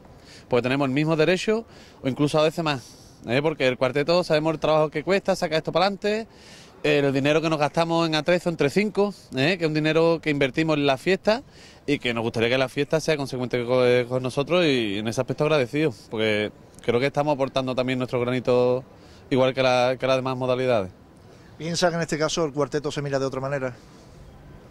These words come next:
Speaker 1: A la vista está, ¿no? Es que los hechos hablan por sí solos.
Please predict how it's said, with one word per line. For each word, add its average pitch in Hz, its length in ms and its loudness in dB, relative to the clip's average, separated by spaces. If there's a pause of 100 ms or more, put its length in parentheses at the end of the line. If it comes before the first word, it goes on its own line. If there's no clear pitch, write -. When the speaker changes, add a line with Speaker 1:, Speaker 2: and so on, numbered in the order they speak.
(400)
Speaker 1:
A 90 80 -2
la 85 80 0
vista 87 160 -6
está, 147 240 0
¿no? 180 180 -6 (460)
Es 113 100 -6
que 127 140 0
los 123 180 2
hechos 127 300 0
hablan 139 180 0
por 139 100 -8
sí 135 80 -4
solos. 170 300 -2